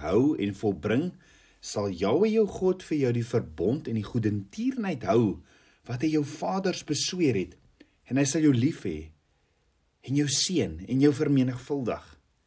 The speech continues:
En hy sal die vrug van jou liggaam seën en die vrugte van jou land, jou koring en jou mos en jou olie, die aanteel van jou beeste, die aanteel van jou kleinvee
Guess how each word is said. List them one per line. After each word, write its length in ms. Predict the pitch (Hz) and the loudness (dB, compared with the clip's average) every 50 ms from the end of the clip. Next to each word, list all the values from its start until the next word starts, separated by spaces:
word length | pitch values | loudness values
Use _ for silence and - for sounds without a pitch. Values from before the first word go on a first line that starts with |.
| _ _ _ _ _ _ _ | _ _ _ _ _ _ _
En 80 | - | -4
hy 80 | 147 165 | -2 -2
sal 160 | 147 - 175 | 0 0 0
die 80 | 165 135 | 0 0
vrug 300 | - - - 185 180 - | -2 -4 -4 -4 -4 -2
van 160 | - 185 170 | -2 0 4
jou 100 | 156 143 120 | 6 6 6
liggaam 400 | 117 139 139 - - 147 135 127 120 | 6 4 2 0 -2 -2 -2 -2 -2
seën 460 | - - - - 156 139 113 98 95 | -4 -6 -6 -4 -2 0 0 0 -2
en 320 | 92 - - - - 143 165 | -4 -10 -20 -4 -2 0 0
die 80 | 151 | 0
vrugte 400 | - - - 190 - - - 180 | -2 -2 -4 -4 -4 -2 -2 -2
van 160 | 185 165 151 | 0 2 2
jou 140 | 143 135 120 113 | 4 4 4 4
land, 320 | 117 123 120 107 98 - | 2 2 2 0 2 0
jou 140 | 131 127 127 - | 0 0 0 4
koring 340 | 170 175 160 147 139 117 101 - - - - 127 | 4 6 6 6 4 2 2 -2 -6 -6 0 2
en 80 | 143 147 | 4 6
jou 140 | 151 143 131 | 6 6 6
mos 400 | 120 120 135 160 165 147 - - - | 6 6 6 6 6 4 0 -2 0
en 100 | 147 143 | 2 4
jou 140 | 139 139 - | 4 2 2
olie, 460 | - 175 170 151 131 113 98 95 - _ _ _ _ _ _ _ _ - | 4 2 4 4 4 2 0 -2 -8 _ _ _ _ _ _ _ _ -4
die 120 | - - - | -4 0 2
aanteel 400 | 170 175 190 190 185 180 180 165 147 147 | 4 4 4 4 6 6 6 6 6 4
van 140 | 165 160 147 | 2 4 6
jou 80 | 139 | 4
beeste, 560 | 123 113 101 127 151 170 151 120 - - 120 104 | 4 2 -4 2 2 2 2 2 -2 -2 -2 0
die 120 | 113 - | 0 -2
aanteel 360 | - 170 180 - 175 180 156 | -2 -4 -6 0 0 0 0
van 140 | 165 170 160 | 0 -2 -2
jou 80 | 143 139 | -4 -4
kleinvee 720 | - - 170 175 170 165 151 139 139 135 110 90 78 | -4 -4 -4 -2 -4 -4 -6 -6 -2 0 0 0 0